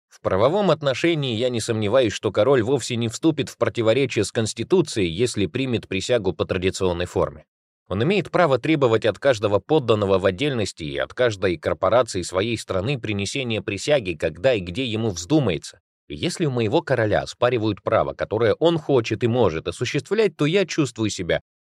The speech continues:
обязанным бороться за это право, хотя бы я сам и не был,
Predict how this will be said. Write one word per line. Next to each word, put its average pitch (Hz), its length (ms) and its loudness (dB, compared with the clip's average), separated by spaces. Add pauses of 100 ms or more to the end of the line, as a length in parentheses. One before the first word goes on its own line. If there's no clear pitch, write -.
обязанным 90 540 0
бороться 147 380 2
за 101 100 2
это 110 200 2
право, 117 340 4
хотя 143 400 2
бы 117 400 0
я 120 240 0
сам 123 280 0
и 107 100 -2
не 117 200 -4
был, 85 320 -2